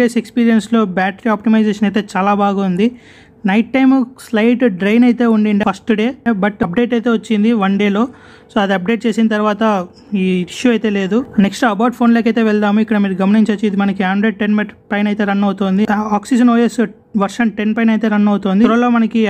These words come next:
Android లెవెన్ అప్‌డేట్ కూడా వస్తుంది. And అప్పుడు మనకి always on display feature కూడా ఇందులో యాడ్ అవుతుంది. And Oxygen O S eleven కూడా వస్తుంది దాంతో పాటే. And ఈ ఫార్టీ ఎయిట్ ఎంపీ కెమెరాలో మనకి optical image stabilization కూడా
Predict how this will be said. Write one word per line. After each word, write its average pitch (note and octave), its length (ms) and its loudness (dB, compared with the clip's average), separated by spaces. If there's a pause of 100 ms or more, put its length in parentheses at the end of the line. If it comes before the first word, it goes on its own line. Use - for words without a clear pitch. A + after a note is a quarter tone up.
Android G#3+ 340 0
లెవెన్ G#3 220 2 (420)
అప్‌డేట్ G3 360 -4
కూడా G#3+ 160 2
వస్తుంది. G3+ 400 -2
And G3+ 180 0
అప్పుడు G3 200 -2 (140)
మనకి F#3 300 0
always G3+ 320 2
on G#3 160 0
display G3+ 340 -2
feature G3+ 300 -2
కూడా G3+ 140 -2
ఇందులో F#3+ 200 0
యాడ్ F#3+ 160 0
అవుతుంది. F#3 360 -2 (720)
And F3+ 120 -2 (340)
Oxygen A#3 300 2
O A3+ 100 2
S A3 100 -6 (100)
eleven A3 280 2
కూడా G#3+ 180 0
వస్తుంది G3+ 380 -2 (300)
దాంతో F#3 320 0
పాటే. F#3+ 260 -2 (160)
And G3+ 140 2
ఈ - 100 -8
ఫార్టీ G#3 240 0
ఎయిట్ B3+ 180 0
ఎంపీ A#3+ 220 0
కెమెరాలో A3+ 400 2
మనకి G#3+ 200 0 (100)
optical A3 320 -2
image G#3+ 180 2
stabilization G#3 580 0
కూడా G#3 120 2